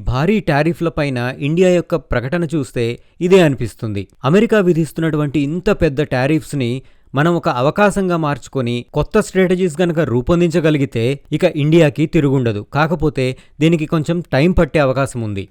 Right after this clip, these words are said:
ఈ వీడియో గనక మీకు నచ్చితే, అంటే నేను చెప్పిన ఎక్స్‌ప్లనేషన్ గనక మీకు నచ్చితే గనక ఈ వీడియోని ఖచ్చితంగా లైక్ చేయండి, షేర్ చేయండి. ఇంతకీ ఈ వీడియో మీకు అర్థమైందా లేదా? ఇంకా ఏమైనా డౌట్స్ ఉంటే గనక ఖచ్చితంగా కామెంట్ చేసి అడగండి. డీటెయిల్ ఎడిషన్ తెలుగు,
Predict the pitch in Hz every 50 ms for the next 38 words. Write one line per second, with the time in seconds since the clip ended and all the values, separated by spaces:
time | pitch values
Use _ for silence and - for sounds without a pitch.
0 | - 175 175 202 196 208 185 190 190 170 175 165 160 151 147 135 139 147 151 156
1 | 143 - - - - 139 123 123 135 139 139 143 151 147 - 160 - - 175 160
2 | 151 - - 165 170 170 170 160 - 170 165 160 156 151 156 151 147 143 139 131
3 | 117 - - - 151 131 143 139 135 160 156 143 139 147 143 147 156 143 - 139
4 | 135 - - - 170 165 156 147 139 135 139 135 - - 160 156 165 185 175 -
5 | 147 139 135 - - 135 120 110 101 98 95 - _ _ _ - - 160 185 202
6 | 226 226 233 202 185 180 180 175 185 180 170 165 - 147 127 120 147 165 165 160
7 | 156 165 175 170 156 135 127 120 117 110 - 131 135 - 180 170 165 165 165 165
8 | 160 143 123 135 160 156 - - 175 156 151 135 147 160 - 180 - - 147 -
9 | - - 196 185 180 185 180 - 160 160 170 190 190 170 - - 175 170 156 -
10 | 196 156 135 127 123 117 110 101 90 - - _ - 127 139 160 156 180 170 165
11 | 156 139 - 156 139 151 151 139 139 131 147